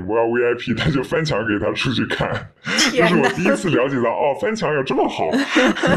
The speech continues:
Speaker 2: <laughs> 对，对，对。那你能不能说一下你为什么，你说你，你是你们学校的一个孤单的抗议者，呃，你夜里一个人去贴的，呃，你能不能说一下你为什么要做这个孤单的抗议者？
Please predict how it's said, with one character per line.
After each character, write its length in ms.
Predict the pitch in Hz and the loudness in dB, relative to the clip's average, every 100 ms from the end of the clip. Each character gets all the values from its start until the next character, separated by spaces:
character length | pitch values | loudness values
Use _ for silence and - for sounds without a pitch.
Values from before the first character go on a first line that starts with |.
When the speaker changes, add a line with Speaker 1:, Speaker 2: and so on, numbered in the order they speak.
| - 175 156 | 2 0 0
Speaker 2:
<laughs> 840 | 175 - - 508 554 - - - | -2 -4 -6 -4 -4 -4 -10 -6
对， 260 | 240 233 196 | -2 0 0
对， 300 | 202 208 185 | 0 0 0
对。 340 | 185 190 170 - | 0 2 0 0
那 120 | 370 330 | 0 2
你 100 | 196 | 0
能 200 | 160 196 | 0 0
不 80 | |
能 180 | 233 190 | 0 0
说 220 | 214 254 | 2 2
一 100 | 254 | 0
下 260 | 240 226 175 | 0 0 0
你 440 | 156 185 175 156 156 | -2 -2 -2 -2 -2
为 160 | 277 226 | 0 0
什 220 | - 135 | 0 0
么， 460 | 143 156 160 160 - - | 0 0 0 -2 -4 -6
你 100 | 196 | -2
说 200 | 302 302 | 0 0
你， 160 | 190 170 | 0 -4
你 160 | 180 170 | -2 -2
是 100 | 254 | 0
你 100 | 226 | 0
们 120 | 156 | 0
学 240 | 170 - 143 | 0 0 0
校 280 | - 208 156 | 2 0 0
的 180 | 143 | -2
一 180 | 127 143 | -2 -6
个 400 | 143 180 147 127 - | -2 0 2 0 0
孤 180 | 269 | -2
单 260 | 269 269 262 | 0 -2 0
的 200 | 233 135 | 0 -2
抗 260 | - 240 175 | -2 -2 -2
议 180 | 170 180 | -4 -4
者， 380 | - 92 80 - - - - - | -4 -4 -4 -8 -12 -20 -12 -2
呃， 180 | 165 | 0
你 220 | 147 156 170 | 0 -2 0
夜 180 | 247 | 0
里 120 | 175 143 | 0 -2
一 200 | 151 190 | -2 0
个 100 | 208 | 2
人 220 | 135 143 | 0 -2
去 180 | - 156 | -4 -4
贴 340 | - 170 156 | -4 -2 0
的， 180 | 147 - - - - | 0 -4 -10 -18 -4
呃， 140 | 170 165 | -2 0
你 160 | 190 | 0
能 140 | 180 208 | 0 0
不 60 | |
能 80 | 262 | 0
说 160 | 269 247 | 0 0
一 20 | |
下 140 | 233 | 0
你 140 | 175 143 | -2 0
为 160 | 214 | 0
什 100 | 214 | 0
么 80 | 151 | 0
要 160 | 175 165 | 0 0
做 220 | 180 151 | 0 -2
这 240 | - 175 | -2 -4
个 180 | 147 - | -2 -4
孤 160 | - 214 | -4 -2
单 240 | 214 208 | 0 -2
的 220 | 180 127 - | -2 -6 -6
抗 280 | - 151 | -4 -2
议 120 | 208 | -4
者？ 140 | - | -6